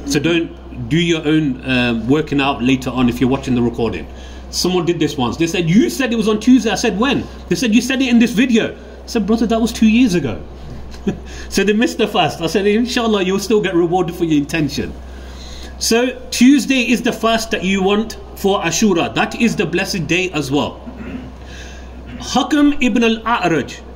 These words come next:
in the collection of Imam Muslim, he says, "I went to Ibn Abbas, कि मैं सैयदना Ibn Abbas के पास गया और वो आराम फरमा रहे थे कुएं जमजम के पास।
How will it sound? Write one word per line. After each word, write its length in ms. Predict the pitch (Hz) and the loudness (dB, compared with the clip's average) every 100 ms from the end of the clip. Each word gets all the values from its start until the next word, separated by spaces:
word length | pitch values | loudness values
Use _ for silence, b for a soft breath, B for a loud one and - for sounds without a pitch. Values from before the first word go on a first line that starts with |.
| 156 | -2
in 100 | 180 | 0
the 80 | |
collection 400 | 190 208 226 233 | 0 0 0 2
of 100 | 226 190 | 2 2
Imam 300 | 202 202 190 | 2 2 2
Muslim, 380 | 208 151 117 90 - | 0 0 -2 -4 -6
he 120 | 160 180 | -2 0
says, 420 | - 247 277 - B B - | 2 0 0 -4 B B 0
"I 120 | 196 175 | 2 2
went 180 | 180 - | 0 2
to 80 | 247 240 214 | 4 4 2
Ibn 140 | 202 196 180 | 2 2 0
Abbas, 420 | 131 147 127 - - - | 0 0 0 -2 -10 -4
कि 60 | 151 | 0
मैं 240 | 165 233 226 | 2 2 2
सैयदना 320 | 185 190 220 208 - | -2 0 0 0 -4
Ibn 160 | 175 208 208 160 | 0 2 2 0
Abbas 340 | - 180 202 | 0 0 0
के 60 | 190 - | -2 0
पास 200 | 139 - | -2 -2
गया 220 | 113 92 85 - B B B 190 | -6 -6 -8 -14 B B B 0
और 120 | 196 151 | 2 4
वो 80 | 214 247 202 | 2 2 0
आराम 320 | 165 208 247 | 2 2 2
फरमा 300 | 226 180 170 | 0 2 2
रहे 140 | 190 185 185 | 2 0 2
थे 100 | 170 208 - B B - | 0 0 -4 B B 0
कुएं 380 | 202 202 214 156 | 4 6 6 6
जमजम 400 | 170 185 180 175 165 | 2 0 0 0 0
के 40 | 139 | 0
पास। 400 | 123 85 - - | -4 -4 -10 -12